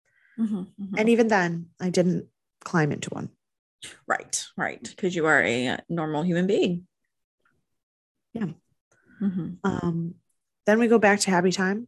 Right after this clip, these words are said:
Speaker 2: where, um, Efficiency Man is teaching Dolores about time cards. And, um, if they were to implement time cards, Millie would absolutely be fired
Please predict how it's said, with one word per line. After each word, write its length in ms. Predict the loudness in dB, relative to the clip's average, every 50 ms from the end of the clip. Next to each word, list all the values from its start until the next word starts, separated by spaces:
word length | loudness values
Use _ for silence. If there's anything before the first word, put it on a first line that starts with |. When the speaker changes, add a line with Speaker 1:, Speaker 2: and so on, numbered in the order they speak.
| -14 _
Speaker 2:
where, 380 | -4 -2 0 0 2 0 0 -2
um, 420 | -2 -2 -4 -4 -4 -6 -8 -10 -12 _ _ _ _ _ _ _ _ _ _ _ _ _ _ _ _
Efficiency 480 | 0 4 4 4 4 4 2 2 2 2
Man 280 | 2 4 2 2 2
is 180 | 0 -2 -2 -2
teaching 680 | -2 0 0 0 0 0 0 0 0 -2 -4 -8 -12 -18 _ _ _ _ _ _ _ _ _ _ _ 2
Dolores 520 | 2 4 4 4 2 2 2 0 0 0
about 260 | 0 0 0 -2 -6
time 360 | -10 -10 -6 -4 -4 -4 -4
cards. 600 | -6 -8 -8 -8 -8 -8 -10 -10 -12 -14 -18 -20 -20 _ _ _ _ _ _ _ _ _ _ _ _ _ _ _ _ _ _ _ _ _ _ _ _ _ _ _ _ _ _ _ _ _ _ _ _ _ _ _ _ _ _ 0
And, 280 | 2 2 2 2 2 0
um, 420 | 0 0 0 -2 -4 -6 -8 -10 -14 _ _ _ _ _ _ _ _ _ _ _ _ _ _ _ _ _ _ _ -2
if 320 | -2 -2 -2 -4 -4 0
they 200 | 4 4 6 4
were 200 | 4 4 2 0
to 160 | 0 -2 -4
implement 360 | -4 -4 -4 -4 -4 -4 -4 -4
time 200 | -4 -4 -4 -4
cards, 280 | -2 -2 -2 -2 -2
Millie 220 | 0 0 2 2 2
would 220 | 2 0 0 -2 -4
absolutely 600 | -4 -2 -2 -2 -4 -4 -2 -4 -2 0 0 0
be 140 | 0 0 -2
fired 480 | -2 -2 -2 -2 -2 -2 -4 -6 -8